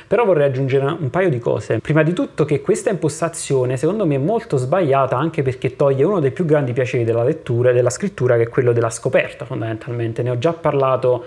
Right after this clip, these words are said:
nel video sul perché scrivere. Per quanto mi riguarda mi ucciderebbe proprio per, eh, o, o, cioè, mi impedirebbe proprio di essere felice scrivendo, cioè il fatto di scoprire cose nuove e di documentarsi, è forse la parte più bella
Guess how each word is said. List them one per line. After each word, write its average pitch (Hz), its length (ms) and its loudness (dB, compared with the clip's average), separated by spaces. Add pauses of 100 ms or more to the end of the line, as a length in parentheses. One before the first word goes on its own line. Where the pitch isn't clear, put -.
(140)
nel 123 220 -2
video 120 300 0
sul 117 180 -4
perché - 280 -2
scrivere. 123 800 -4 (440)
Per 127 120 0
quanto 156 240 0
mi 156 60 4
riguarda 127 260 4
mi 120 80 0
ucciderebbe 135 500 2
proprio 120 280 2
per, 120 220 -2
eh, - 100 -2
o, 120 220 -4 (100)
o, 120 520 0
cioè, 120 280 0
mi 110 440 -2
impedirebbe 120 640 2
proprio 117 240 0
di 113 80 0
essere 110 280 -2
felice 113 260 -2
scrivendo, 113 420 -2
cioè 139 120 -2
il 120 80 -4
fatto 143 220 -2
di 127 80 0
scoprire 123 400 0
cose 135 220 0
nuove 135 460 2 (180)
e 131 100 -2
di 127 140 2
documentarsi, 127 760 0
è 120 40 -6
forse 147 260 -4
la 131 60 2
parte 151 240 -2
più 131 160 -6
bella 113 420 2